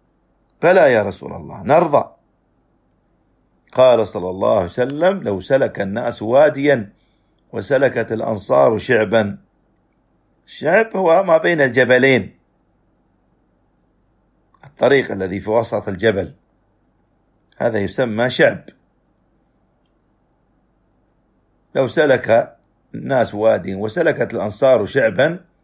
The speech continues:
لسلكت وادي الأنصار"، ذهب مع الأنصار. هذا يدل على فضل الأنصار. سيأتي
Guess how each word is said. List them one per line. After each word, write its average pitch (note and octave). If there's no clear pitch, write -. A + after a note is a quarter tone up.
لسلكت A#2
وادي F#2+
الأنصار"، D#2+
ذهب A#2+
مع G2+
الأنصار. G#2
هذا A#2
يدل A2
على -
فضل G2+
الأنصار. G#2+
سيأتي A2+